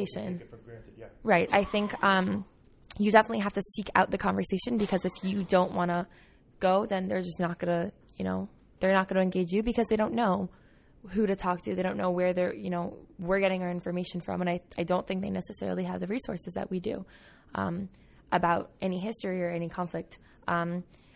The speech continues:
Speaker 1: and I think it's also valuable because the things that they say that they've grown up with, the i-, ideology that they've grown up with, that Israel is the place that, you know, oppresses Palestinians, or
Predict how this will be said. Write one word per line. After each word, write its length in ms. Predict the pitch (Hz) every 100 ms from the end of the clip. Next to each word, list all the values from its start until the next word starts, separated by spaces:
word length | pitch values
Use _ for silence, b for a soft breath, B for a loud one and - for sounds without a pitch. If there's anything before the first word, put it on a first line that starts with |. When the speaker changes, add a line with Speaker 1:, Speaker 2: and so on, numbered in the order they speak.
| B -
Speaker 1:
and 120 | 220
I 60 |
think 180 | 233 233
it's 100 | 247
also 200 | 226 226
valuable 400 | 220 214 208 208
because 360 | 208 196 202 190 - b b b b - _ - -
the 80 | 208
things 220 | 226 220
that 140 | 214 208
they 140 | 247
say 220 | - 214
that 60 | 196
they've 160 | 196 185
grown 200 | 214 196
up 140 | 226 214
with, 120 | 185
the 120 | 185
i-, 120 | 180 -
ideology 580 | 202 190 196 214 190 190
that 160 | 190 180
they've 160 | 180
grown 200 | 180 175
up 140 | 190 185
with, 160 | 180
that 160 | 180 -
Israel 360 | 185 190 180 180
is 80 | 175
the 100 | 175
place 280 | 175 175 -
that, 200 | 101 - B B B
you 60 | -
know, 120 | -
oppresses 500 | - - 185 185 196 -
Palestinians, 640 | 196 - 190 190 170 -
or 320 | - 226 233